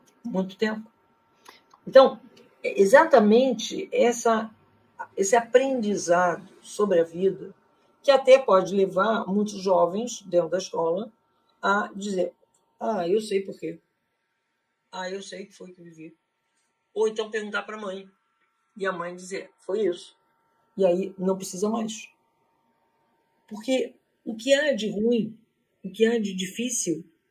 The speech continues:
não precisa ser continuado. A gente já viveu, a gente já experimentou,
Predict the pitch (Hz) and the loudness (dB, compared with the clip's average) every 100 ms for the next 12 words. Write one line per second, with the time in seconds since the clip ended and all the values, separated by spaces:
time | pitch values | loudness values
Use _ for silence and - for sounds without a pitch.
0 | _ - 339 339 359 330 233 208 180 151 | _ -8 -6 -4 -6 -6 -6 -6 -6 -8
1 | 175 _ _ _ _ _ _ _ _ _ | -12 _ _ _ _ _ _ _ _ _
2 | 247 214 202 214 202 214 - - _ _ | -2 0 0 -2 2 4 2 -8 _ _
3 | - 208 165 170 190 190 196 226 | -4 -2 -2 -6 -6 -6 -2 -2